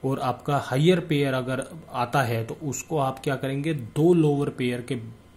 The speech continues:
के equivalent आप उसे assume करेंगे। वहीं आपकी जो chain होती है जिसमें चार लिंक से ज़्यादा होते हैं, ठीक है,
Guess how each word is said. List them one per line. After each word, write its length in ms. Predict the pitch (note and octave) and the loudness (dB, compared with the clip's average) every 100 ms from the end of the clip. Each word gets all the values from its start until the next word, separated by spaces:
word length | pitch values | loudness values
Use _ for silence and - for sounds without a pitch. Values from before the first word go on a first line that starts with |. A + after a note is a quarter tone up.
| - - - - - - - - | -20 -20 -20 -20 -20 -20 -20 -10
के 80 | D3 | -6
equivalent 760 | D3 C#3 - A#2 A#2+ B2 B2+ B2 | -4 -6 -4 -4 0 0 -2 -4
आप 180 | B2 | -4
उसे 220 | A#2 C#3 C3 | -6 -6 -6
assume 560 | A#2+ A2+ G#2+ C3+ F#3+ G3 - - - - - | -4 -6 -2 0 0 -4 -14 -20 -20 -8 -2
करेंगे। 420 | B2+ A#2 G#2 F#2+ - - - - - - | 0 0 -2 -6 -14 -20 -20 -20 -12 0
वहीं 280 | C3+ F3+ F#3+ | 6 6 6
आपकी 420 | C#3+ C3+ - D#3 | 0 -4 -2 2
जो 140 | E3+ | 2
chain 460 | F3 - D3+ D3+ D3+ | 2 2 2 6 4
होती 320 | A#2+ A2+ B2+ | 2 -4 -4
है 200 | A#2+ C#3+ - - - - - - - - - - A2+ | -4 -6 -12 -20 -20 -20 -20 -20 -20 -20 -20 -16 -8
जिसमें 460 | A2+ B2+ D#3 E3 | -2 2 2 2
चार 400 | E3 D3+ C3+ D3+ | 0 0 2 2
लिंक 260 | C#3+ C#3+ D3 | 2 2 0
से 260 | - - D#3 | 0 2 0
ज़्यादा 640 | A#2 C3+ B2+ B2+ A2 - - - - - - - - | 0 0 0 0 -4 -6 -20 -20 -20 -20 -20 -20 -8
होते 220 | B2+ B2 C3 | -4 -2 -2
हैं, 240 | G2+ F#2 - - - | -2 -8 -16 -20 -4
ठीक 160 | F3+ | -4
है, 140 | - | -4